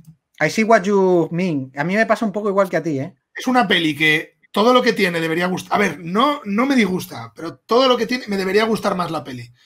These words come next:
Speaker 2: Y no encuentro nada lógico para, en-, para decir,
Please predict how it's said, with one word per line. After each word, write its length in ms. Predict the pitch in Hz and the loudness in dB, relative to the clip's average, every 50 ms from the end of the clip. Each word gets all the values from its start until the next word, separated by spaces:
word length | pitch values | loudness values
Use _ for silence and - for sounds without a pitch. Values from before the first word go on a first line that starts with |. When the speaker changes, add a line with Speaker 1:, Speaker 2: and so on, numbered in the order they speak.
| _ _ _ - | _ _ _ -4
Speaker 2:
Y 140 | - 190 190 | -2 0 2
no 420 | 208 240 277 294 294 - - _ - | 4 4 4 4 2 -2 -8 _ -4
encuentro 480 | 220 208 202 214 208 196 180 180 180 185 | -2 0 2 2 2 2 0 0 0 2
nada 440 | 196 196 185 175 156 143 143 - _ | 4 4 4 4 2 0 -2 -6 _
lógico 500 | - 180 214 - - 247 240 208 262 - | -4 -2 0 0 0 0 0 0 0 0
para, 320 | - - 170 156 156 160 - - _ _ _ _ | 0 0 0 0 0 -2 -4 -10 _ _ _ _
en-, 260 | 175 170 165 147 - _ | -12 -10 -10 -12 -8 _
para 240 | - 170 160 156 160 | -2 0 2 2 2
decir, 380 | 156 156 156 156 151 143 - | 2 0 0 -2 -2 -4 -6